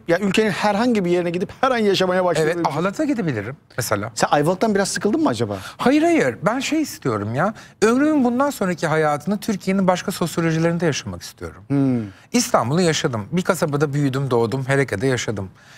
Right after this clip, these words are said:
Speaker 2: Efendim, ne bileyim, işte şimdi gittim Kuzey Ege'de yaşadım. Bundan sonra da başka sosyolojilerde başka insanlarla, başka kültürler öğrenmek istiyorum. Belki de Ayvalık yemeklerini, öğrendiğim Ayvalık yemeklerini ö-,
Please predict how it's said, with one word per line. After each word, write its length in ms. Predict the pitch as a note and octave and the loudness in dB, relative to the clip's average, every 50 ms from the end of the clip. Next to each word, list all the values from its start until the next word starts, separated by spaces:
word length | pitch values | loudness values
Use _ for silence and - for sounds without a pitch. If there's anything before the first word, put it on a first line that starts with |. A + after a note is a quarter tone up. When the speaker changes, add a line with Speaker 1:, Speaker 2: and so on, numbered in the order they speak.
| - - - _ _ - | -20 -20 -20 _ _ 0
Speaker 2:
Efendim, 560 | E3 D#3+ - C#3+ A2 G2+ A2 C3 D3+ D3+ - - - - _ _ _ - | 0 2 2 0 0 0 2 0 0 0 -2 -6 -14 -20 _ _ _ -4
ne 200 | - F3 F3+ D3 | 0 0 2 2
bileyim, 360 | G#2+ E2+ E2 A2+ D#3 F3 E3 - - | 0 -4 -4 -2 0 0 0 -2 -4
işte 220 | - - - - | -6 -6 -4 -4
şimdi 280 | - - E3+ D#3+ D3+ D3+ | -2 0 0 2 2 2
gittim 380 | D3 C#3 - - - D#3 D3+ B2+ - | 0 0 -2 -4 -4 -2 -4 -4 -6
Kuzey 300 | - D#3+ C#3 D3 D#3 C#3+ | -4 -2 2 4 4 4
Ege'de 240 | A#2 F#2 A2 B2 D3 | 4 2 0 0 0
yaşadım. 440 | D#3 D3+ C#3+ - D#3 C3+ A2+ G#2+ G#2 - - - - _ - | 0 0 0 0 -2 -2 -2 -4 -8 -8 -14 -20 -16 _ 0
Bundan 280 | A3+ C#4+ D4+ D4+ D4 C4 | 2 4 4 4 2 2
sonra 320 | - - B2 A2 B2+ D#3+ | 0 0 0 0 2 2
da 100 | A3+ A#3+ | 2 2
başka 280 | B3+ C4 B3+ - D#4+ - | 2 0 0 -4 -8 -4
sosyolojilerde 840 | - B3+ G3 - - C#3 A#2 A2+ G#2 G#2 A2 G#2+ A2 B2 D#3+ B3 - - - - - - | -2 -2 -2 0 -2 -2 -2 -2 -2 0 2 2 2 2 0 -2 -4 -4 -18 -14 -4 0
başka 280 | F3 F3+ F#3+ - - - | 0 2 2 0 -2 -4
insanlarla, 760 | - - F#3 D#3+ - - D3+ C#3 B2 A2 G#2 A2 C#3 F#3 F3 E3+ | -2 0 0 0 0 0 -2 0 2 2 2 2 2 2 2 2
başka 260 | F3 E3 - - G3+ | 0 0 0 -4 -4
kültürler 400 | - - F#3 E3 - F#3 F#3 F#3+ | -2 -2 -2 -2 0 0 2 2
öğrenmek 420 | F3+ D#3+ C3 A2+ G2+ F2+ F2 F2 - | 4 4 2 2 0 0 -4 -6 -6
istiyorum. 440 | - - - - F2 F2 F2+ A2 - - - - - - C3 | -10 -14 -8 -6 -4 -4 -4 -6 -10 -12 -18 -18 -10 0 2
Belki 360 | D#3+ F#3 G#3 G3+ - - C3 | 2 2 2 0 -2 -2 0
de 120 | E3+ G#3+ - - - - | 0 0 -2 -4 -12 -2
Ayvalık 480 | - E3+ F#3 G3 F#3 F#3 F3+ E3+ E3+ F3 | 0 2 2 4 2 2 2 0 0 0
yemeklerini, 580 | D#3 D3 D3+ C#3+ - - C3+ C3 B2+ C3+ F3 G3 | 0 0 0 0 -2 -2 -2 -2 0 0 0 0
öğrendiğim 580 | - E3 E3 D#3+ D3+ D#3 D#3+ D#3 D#3+ D#3+ D#3 | 2 2 2 2 2 0 0 0 0 2 2
Ayvalık 400 | D#3+ F3 F3+ E3+ D#3 D3 - - | 2 2 2 2 0 -2 -2 -2
yemeklerini 540 | C3+ B2 B2+ B2 - - B2 C3+ F3 A#3+ A3 - - - - - - | -2 -2 -2 -2 -2 -2 0 2 2 2 2 0 -6 -16 -14 -6 -2
ö-, 100 | F#3+ G3+ | 0 0